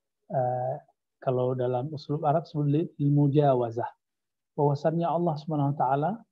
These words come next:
memaklumi kekurangannya. Maka disebut nataqabbalu anhum. Allah menerima, eh, meskipun ada kekurangan dari kita. Nah,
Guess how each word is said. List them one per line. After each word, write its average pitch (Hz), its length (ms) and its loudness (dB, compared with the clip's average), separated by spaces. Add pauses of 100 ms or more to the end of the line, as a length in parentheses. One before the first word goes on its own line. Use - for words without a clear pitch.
(360)
memaklumi 170 720 2
kekurangannya. 123 720 -4 (840)
Maka 139 240 0
disebut 143 480 -2
nataqabbalu 143 1040 0 (480)
anhum. 123 480 -4 (180)
Allah 135 640 0
menerima, 139 720 2 (840)
eh, 127 460 -4 (400)
meskipun 165 840 0
ada 147 240 -6
kekurangan 151 720 0
dari 117 300 -4 (180)
kita. 139 320 -8 (960)
Nah, 127 160 -8